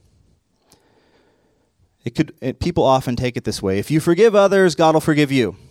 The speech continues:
That's just works if you do that. John Owen said this, I think it helps explain this.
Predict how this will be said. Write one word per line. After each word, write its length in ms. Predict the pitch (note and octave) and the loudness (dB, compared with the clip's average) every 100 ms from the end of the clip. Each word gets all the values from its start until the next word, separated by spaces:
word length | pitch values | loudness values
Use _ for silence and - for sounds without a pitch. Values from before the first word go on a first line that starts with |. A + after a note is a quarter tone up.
| - _ _ _ _ _ _ _ _ _ _ _ _ _ _ _ _ _ | -20 _ _ _ _ _ _ _ _ _ _ _ _ _ _ _ _ _
That's 220 | A#2 A2 | -6 -4
just 240 | - B2+ - | -2 -2 -2
works 520 | G2 F2+ - - - _ _ _ _ - _ _ _ - | -2 -2 -6 -12 -14 _ _ _ _ -20 _ _ _ -8
if 80 | G#2+ | -4
you 80 | |
do 160 | G2+ G2 | -2 -2
that. 260 | F#2 G2 - _ _ _ _ _ _ _ _ _ _ _ _ _ _ _ _ _ _ _ _ _ _ _ _ _ _ _ _ _ _ _ - _ _ - | -2 -4 -8 _ _ _ _ _ _ _ _ _ _ _ _ _ _ _ _ _ _ _ _ _ _ _ _ _ _ _ _ _ _ _ -20 _ _ -4
John 260 | C#3 E3 | -2 -2
Owen 460 | C3 C#3+ C3+ B2 A#2 | 0 0 2 0 -2
said 320 | - A#2 A2+ | -2 -4 -2
this, 420 | A2+ G#2+ G2+ - | -2 -2 -2 -6
I 140 | F2 G#2 | -10 -12
think 180 | G#2+ | -12
it 80 | - | -12
helps 400 | - G2+ - - _ - | -8 -10 -10 -18 _ -14
explain 460 | - - A2 G#2 | -12 -8 -6 -6
this. 420 | G2+ G2+ - - | -8 -8 -10 -12